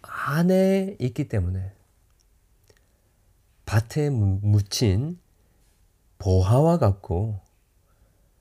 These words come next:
큰 거목이 될 나무의,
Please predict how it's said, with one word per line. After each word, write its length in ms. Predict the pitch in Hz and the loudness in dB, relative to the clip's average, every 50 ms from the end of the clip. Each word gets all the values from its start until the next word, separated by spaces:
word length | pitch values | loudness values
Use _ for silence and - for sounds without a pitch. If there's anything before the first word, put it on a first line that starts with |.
| _ _ _ _ | _ _ _ _
큰 680 | - - - - - - 175 175 185 185 185 185 180 - | -18 -16 -14 -14 -8 -4 -2 0 0 0 0 -2 -4 -8
거목이 640 | - - - 101 101 107 117 127 131 147 151 135 | -8 0 4 4 6 6 6 4 2 0 -2 0
될 520 | - 104 90 90 98 110 117 113 120 123 - _ _ - | 0 0 2 2 0 0 -2 -6 -8 -12 -18 _ _ -10
나무의, 680 | 98 87 82 85 90 98 104 101 90 82 90 117 151 170 | -8 -6 -4 0 0 2 2 2 2 0 -2 -4 -4 -8